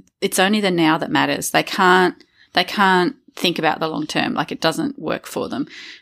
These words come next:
So you need to give them something immediate as, as the reward, because a long-term reward, you know, for someone under five, it doesn't really work. It's, their brain's not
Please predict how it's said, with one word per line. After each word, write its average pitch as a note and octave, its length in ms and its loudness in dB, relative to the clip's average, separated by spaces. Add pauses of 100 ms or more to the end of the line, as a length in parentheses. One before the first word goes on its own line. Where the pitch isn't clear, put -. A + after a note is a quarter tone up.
(160)
So E3 220 2
you E3 320 2
need E3+ 180 0
to F#3+ 100 2
give D#3 180 -2
them C#3+ 160 2
something D#3 340 2
immediate D3+ 680 2
as, D3+ 240 -2
as D#3 220 -2
the - 100 -10
reward, D#3 380 -8
because - 340 -6
a E3 60 -4
long-term E3 400 0
reward, D3 420 -2 (100)
you - 140 -8
know, - 140 -6
for - 160 -12
someone F3 260 2
under D3 180 2
five, - 540 2
it - 200 -4 (280)
doesn't E3+ 300 -2
really - 180 -6
work. - 300 -8 (280)
It's, - 380 -14
their F3 120 4
brain's D#3 420 2
not D3 240 2